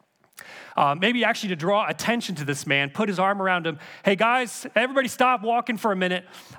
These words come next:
This man just told me he'll follow me wherever I go.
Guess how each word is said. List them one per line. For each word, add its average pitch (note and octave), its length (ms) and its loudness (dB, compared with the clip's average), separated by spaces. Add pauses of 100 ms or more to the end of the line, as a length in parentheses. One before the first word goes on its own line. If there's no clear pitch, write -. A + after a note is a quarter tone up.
(540)
This A#3 240 4
man C4 300 2
just G#3+ 240 -4
told B3 260 2
me G3+ 80 0
he'll F3+ 140 2
follow A3+ 600 0
me D3+ 340 -2 (180)
wherever G3+ 540 2
I G3+ 160 2
go. E3 400 0